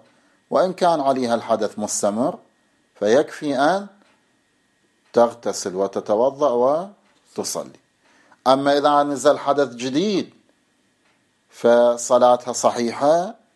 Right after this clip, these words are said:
هذا لا دليل عليه. كما لو صدر منها ريح أثناء الصلاة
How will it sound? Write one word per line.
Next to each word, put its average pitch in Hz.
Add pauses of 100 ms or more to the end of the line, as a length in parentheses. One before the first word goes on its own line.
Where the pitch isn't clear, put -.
(280)
هذا 90
لا 92
دليل 113
عليه. - (340)
كما 139
لو 151
صدر 143
منها 151 (640)
ريح 147
أثناء 135
الصلاة 117